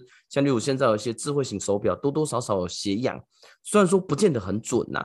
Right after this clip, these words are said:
但是假如说你的上面的血氧呢，或者自己买那些比较高级的血氧机，血氧真的有掉下来，例如说小于九十四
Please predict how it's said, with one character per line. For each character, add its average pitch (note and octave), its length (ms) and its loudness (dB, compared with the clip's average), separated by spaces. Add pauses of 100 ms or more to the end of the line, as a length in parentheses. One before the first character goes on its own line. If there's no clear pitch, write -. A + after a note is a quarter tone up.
(360)
但 G#3 160 4
是 G3 140 0
假 G2+ 200 0
如 F#2+ 160 0
说 D3 220 0
你 A#2 160 2
的 G2+ 100 0
上 D#3+ 220 0
面 D#3 140 0
的 B2 80 -2
血 G2+ 320 -4
氧 F#2 260 0
呢， F#2 160 -2
或 C#3+ 160 0
者 A#2 100 0
自 B2+ 160 -6
己 A#2 140 -6
买 F#2+ 220 -2
那 A#2 120 0
些 A#2 140 0
比 F#2+ 60 -4
较 B2 160 2
高 A#2+ 180 2
级 F#2 140 -10
的 F#2 80 0
血 G2 220 -2
氧 F2+ 200 0
机， G2 260 -6 (480)
血 - 160 -2
氧 A#2 140 2
真 D3+ 140 4
的 C#3 80 6
有 F#2 80 4
掉 C3 180 -2
下 A2 240 0
来， D#2+ 60 -6
例 G#2 100 -2
如 A2+ 60 2
说 G#2+ 160 -4
小 E2+ 180 -4
于 F2 40 -4
九 F2 120 -10
十 F#2+ 140 -10
四 A#2+ 240 -6